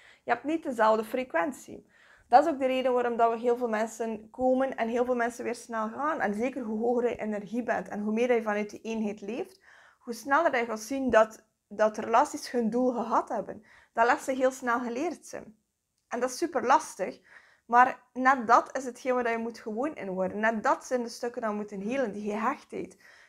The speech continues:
Verbinding voel je enkel met andere mensen wanneer je die verbinding hebt met je eigen ziel en de eigen,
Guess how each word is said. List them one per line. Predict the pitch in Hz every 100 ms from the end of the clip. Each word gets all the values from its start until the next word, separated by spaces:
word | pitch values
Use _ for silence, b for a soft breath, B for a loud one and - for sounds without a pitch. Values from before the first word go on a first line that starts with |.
| _
Verbinding | 247 214 285 320 254 254
voel | 226 254
je | -
enkel | 247 294 294
met | 254
andere | - 214 214
mensen | 220 277 269
wanneer | 226 226
je | 214
die | 208
verbinding | 202 190 220 262 254
hebt | 240
met | 220 214
je | 214
eigen | 226 233 214
ziel | 196 214 220
en | 196
de | 202
eigen, | - 196 202